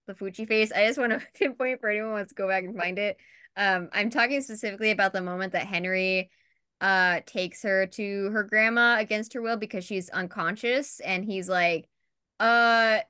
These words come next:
you know, <laughs> something's going on." And I, like, I, it, you,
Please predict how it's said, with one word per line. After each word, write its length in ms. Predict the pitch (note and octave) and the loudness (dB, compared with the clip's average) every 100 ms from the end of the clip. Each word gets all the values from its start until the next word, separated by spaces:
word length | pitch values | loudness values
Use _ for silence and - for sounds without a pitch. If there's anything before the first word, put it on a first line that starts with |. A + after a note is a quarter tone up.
| - | -6
you 140 | A3+ | -4
know, 360 | A3 A3 G#3+ G#3+ | 0 4 4 2
<laughs> 400 | C4 - - D4+ | -2 -4 -4 -2
something's 400 | - C4+ D#4 F4 | 0 -2 -4 0
going 320 | G4 F4 C4 | 4 4 4
on." 420 | A3 C#4 E4+ F4 G4 _ _ _ - | 4 4 4 2 -4 _ _ _ 0
And 320 | A3+ A3 G#3 - | 2 2 0 -2
I, 280 | A3+ A#3+ - | -4 -4 -8
like, 240 | A3 G#3 F3+ | -4 -4 -4
I, 220 | G3+ G3+ - | -4 -6 -8
it, 200 | G3+ F#3 | -10 -10
you, 200 | G3 A3 | -12 -12